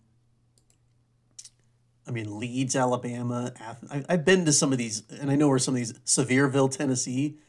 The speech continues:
These aren't, like, booming metropolises. If you're making a hundred twenty-five K, if you're making twenty-five K, you're probably near average.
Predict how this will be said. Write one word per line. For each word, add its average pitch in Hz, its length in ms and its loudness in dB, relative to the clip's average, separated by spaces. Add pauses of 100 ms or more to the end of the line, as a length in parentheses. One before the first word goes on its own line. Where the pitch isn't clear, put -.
(800)
These 147 160 2
aren't, 151 180 4
like, 123 220 0
booming 123 300 2
metropolises. 110 760 -6 (420)
If 127 80 -6
you're 139 80 2
making 139 240 4
a - 20 2
hundred 123 220 0
twenty-five 113 480 -2
K, 110 240 -2
if 120 160 -10
you're 165 80 -2
making 139 400 0 (960)
twenty-five 135 580 2
K, 110 300 -2
you're 113 100 -4
probably 120 340 0
near 113 260 -4
average. 101 520 -6